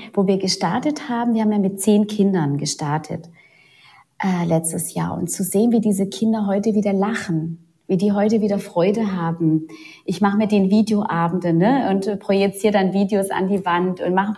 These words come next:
Popcorn und mache einen Videoabend und Kino. <laughs> Und das ist so schön. Und die Kinder haben Freude und das macht mich einfach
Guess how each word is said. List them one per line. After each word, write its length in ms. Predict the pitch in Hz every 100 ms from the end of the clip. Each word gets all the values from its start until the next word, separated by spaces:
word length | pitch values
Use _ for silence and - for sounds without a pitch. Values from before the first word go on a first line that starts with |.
| -
Popcorn 800 | 208 - - 175 190 175 208 175
und 220 | 175 190
mache 160 | 196
einen 180 | 240 180
Videoabend 800 | 190 196 185 - - 185 208 -
und 200 | 185 208
Kino. 720 | - 226 262 196 208 196 196
<laughs> 40 | 143
Und 100 | 240
das 120 | 226
ist 220 | 202 254
so 100 | 247
schön. 420 | 247 190 208 254 - 349 320 294 240
Und 140 | 214 196
die 100 | 214
Kinder 360 | - 233 233 214
haben 140 | 214
Freude 460 | 220 202 208 208 170
und 100 | 165
das 160 | 180
macht 420 | 185 190 - - -
mich 420 | 190 202 - -
einfach 360 | - 180 196 185